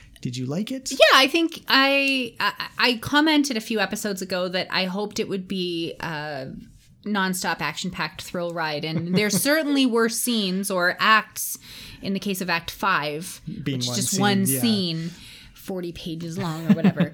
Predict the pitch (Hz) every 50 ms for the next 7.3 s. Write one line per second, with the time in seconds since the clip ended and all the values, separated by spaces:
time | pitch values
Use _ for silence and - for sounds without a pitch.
0 | 185 170 - - - - - 214 214 214 214 214 208 208 196 - - 214 247 220
1 | - - 320 330 320 285 294 277 226 233 294 277 240 202 190 - 233 214 208 202
2 | 208 208 - - 233 220 220 220 202 220 208 202 208 208 208 202 190 185 185 185
3 | 190 180 185 185 - - 202 208 202 214 202 190 185 185 190 220 233 226 - -
4 | 262 269 220 190 220 196 190 175 175 170 170 - 185 170 - - 160 160 165 -
5 | 233 226 - - 208 220 220 220 220 226 226 226 - - - - - - - -
6 | 262 269 294 381 392 240 202 214 226 233 247 247 247 247 - - - 226 226 214
7 | 214 - - - -